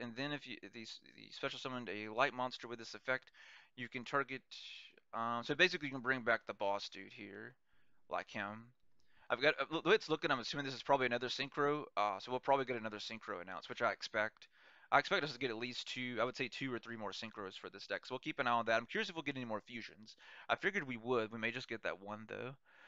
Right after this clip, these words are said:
Uh, especially when the, uh, the light monster, you can destroy monster your opponent controls with equal at-,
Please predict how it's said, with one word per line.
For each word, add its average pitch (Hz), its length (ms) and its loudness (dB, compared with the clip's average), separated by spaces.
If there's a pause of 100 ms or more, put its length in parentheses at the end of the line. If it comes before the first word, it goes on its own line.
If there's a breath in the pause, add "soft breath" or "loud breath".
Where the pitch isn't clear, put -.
(300 loud breath)
Uh, 107 120 8
especially 143 360 0
when 127 100 -4
the, 120 60 2
uh, 98 280 0
the 117 60 -8
light 120 200 6
monster, 127 260 -2
you 135 40 -6
can 127 120 -10
destroy 147 240 0
monster 151 280 0
your 143 40 0
opponent 143 280 -4
controls 156 540 -4
with 113 160 -6
equal 131 340 -4
at-, - 100 -6